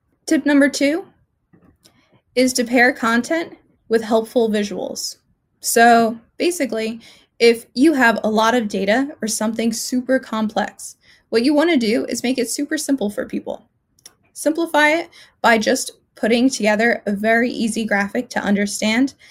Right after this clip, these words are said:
and engagement will follow. So for example, Larry Kim, the founder of Mobile Monkey,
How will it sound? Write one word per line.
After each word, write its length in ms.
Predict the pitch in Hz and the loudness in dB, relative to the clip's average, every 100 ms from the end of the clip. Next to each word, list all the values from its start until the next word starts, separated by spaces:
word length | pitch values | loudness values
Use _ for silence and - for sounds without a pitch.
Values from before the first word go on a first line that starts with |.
| - _ | -20 _
and 640 | - 220 220 226 226 226 - _ _ _ _ _ _ | -2 0 2 2 0 -2 -8 _ _ _ _ _ _
engagement 520 | 214 226 190 190 208 | -4 -2 -4 -4 -4
will 160 | - 208 | 0 -2
follow. 480 | 208 190 185 185 190 - - - - | 2 2 4 2 -2 -14 -20 -20 -6
So 240 | - 233 | 2 2
for 240 | 240 247 | 6 6
example, 540 | 269 233 233 226 202 190 | 6 6 2 2 0 -2
Larry 320 | 220 233 240 | 0 4 4
Kim, 320 | 233 220 226 | 2 -2 2
the 80 | 277 | 2
founder 320 | - 214 214 | 2 0 2
of 80 | 208 | 2
Mobile 300 | 196 190 196 | 0 0 0
Monkey, 420 | 220 254 294 320 | 0 0 -2 -6